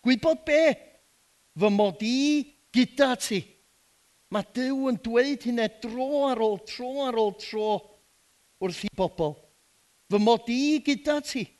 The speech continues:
ac mae fi ydi'r arglwydd dy Dduw, yr unig Dduw sy'n bod.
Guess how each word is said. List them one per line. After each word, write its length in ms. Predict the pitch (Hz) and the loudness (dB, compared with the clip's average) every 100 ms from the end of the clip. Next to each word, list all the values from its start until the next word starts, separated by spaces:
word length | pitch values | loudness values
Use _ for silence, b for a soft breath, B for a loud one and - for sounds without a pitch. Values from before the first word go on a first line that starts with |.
| _ | _
ac 240 | - 196 202 | -8 -6 -2
mae 220 | 214 214 | 0 -2
fi 220 | 170 247 294 285 | -2 -2 0 0
ydi'r 320 | 262 285 285 | -2 -2 0
arglwydd 480 | 262 254 262 269 - | -2 -2 -2 -2 -2
dy 80 | 262 233 | -4 -2
Dduw, 260 | 233 226 185 | 0 0 0
yr 40 | 226 | 0
unig 420 | 247 262 302 262 214 | 0 0 0 -4 -4
Dduw 320 | 254 262 277 - | -2 -2 -4 -6
sy'n 240 | 277 226 | -4 -4
bod. 480 | 233 226 214 170 | -2 0 0 -2